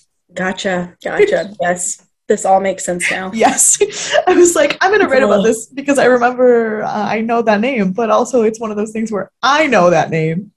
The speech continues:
Speaker 2: I don't think anyone
Speaker 1: The
Speaker 2: else
Speaker 1: rest of the
Speaker 2: knows that
Speaker 1: world
Speaker 2: name."
Speaker 1: I was like, "I recognize that name, but I can't place." I was like, "I think he does music." That was where my brain <laughs> went.
Speaker 2: Yes, yes.
Speaker 1: I think
Speaker 2: So
Speaker 1: he
Speaker 2: Rich
Speaker 1: does.
Speaker 2: Mullins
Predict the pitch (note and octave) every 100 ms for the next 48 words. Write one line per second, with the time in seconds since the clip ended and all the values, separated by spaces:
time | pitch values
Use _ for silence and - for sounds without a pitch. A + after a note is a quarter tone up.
0 | - C#4+ C#4+ D#4 - - - D#4 D4 C4
1 | G#3+ G3 - - - B3 - B3+ A3 -
2 | - G#4 - A3+ B3+ C4+ G#3+ A#3 C4 F4+
3 | F#4+ A3+ - G3 A3+ A3 F#3 F3 D#4 E4
4 | - A3 F#3 F#3+ A#3 - A#3+ - - -
5 | D4+ C4+ A3+ G3+ G3+ - - D#4 E4 D#4+
6 | D#4+ C#4+ A#3+ A#3 A3+ - C4+ - - A#3+
7 | F#3 F3+ G3+ - G#3+ E3+ - F#3+ - A#3
8 | B3 A#3 C#4 A#3+ A#3 A#3+